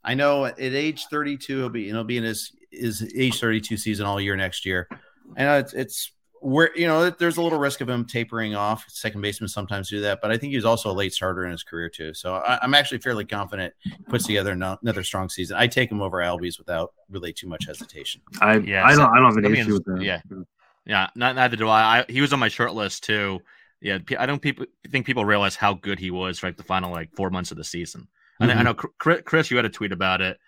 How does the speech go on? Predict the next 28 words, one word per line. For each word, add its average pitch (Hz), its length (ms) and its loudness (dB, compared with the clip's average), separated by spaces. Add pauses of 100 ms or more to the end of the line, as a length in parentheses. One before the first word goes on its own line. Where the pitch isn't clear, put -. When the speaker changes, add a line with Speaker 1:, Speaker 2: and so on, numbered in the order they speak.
(260)
Speaker 3:
about, 95 200 -2
you 95 80 -4
know, 92 160 0
a - 40 -2
couple, 85 160 -14
couple 95 240 -4
weeks 95 280 -4
ago. 87 260 -2
But 87 140 -4
yeah, 85 100 4
he 104 160 0
was 101 220 2
absolute 95 420 -2
nails. 87 420 -4
Like, 87 140 -12 (220)
yeah, 101 140 0
terrible 117 520 2
through 101 400 -2 (320)
but 95 120 -2
Memorial 104 380 2
Day 98 140 2
weekend, 95 420 2
and 95 100 0
after 101 200 -2
that, 92 240 2
it's 82 80 -10
just - 100 -8
like 85 120 -10